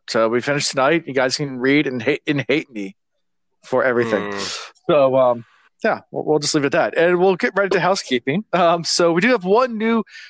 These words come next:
Speaker 1: uh, one new patron. Um, that's Blue Eyed Sadai. Uh, we had a couple patrons join Discord, Discord, which is fun, but they've been patrons for a little bit, little, little bit. But, uh,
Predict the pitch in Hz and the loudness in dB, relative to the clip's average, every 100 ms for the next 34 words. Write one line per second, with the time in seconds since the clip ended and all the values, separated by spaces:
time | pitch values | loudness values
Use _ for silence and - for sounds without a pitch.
0 | _ 151 151 143 156 156 180 208 175 135 | _ 0 2 0 -2 -2 0 0 0 -2
1 | - 233 107 - 131 127 143 - 147 139 | -2 -4 -4 -2 0 0 -2 -4 -10 0
2 | 180 214 147 143 165 165 - - 190 123 | 4 4 4 2 2 -2 -6 -2 0 2
3 | 107 135 180 _ _ _ - - - - | 2 2 0 _ _ _ -20 -20 -12 -2
4 | 131 131 156 190 220 214 190 190 185 147 | 0 2 2 0 -2 -2 -2 0 0 -2
5 | 123 156 156 143 156 - 147 117 98 - | 0 2 2 2 0 0 0 0 -2 -6
6 | 147 - 165 123 123 120 127 113 110 156 | -4 0 0 0 -4 -4 -2 0 0 -2
7 | 185 165 143 139 135 - 123 120 131 139 | -2 -2 -2 -4 -8 -2 0 2 0 0
8 | - 143 143 151 - 147 170 214 - - | -2 0 0 0 -2 0 2 0 -2 -10
9 | - - - - - 127 120 120 | -20 -20 -20 -10 0 2 4 2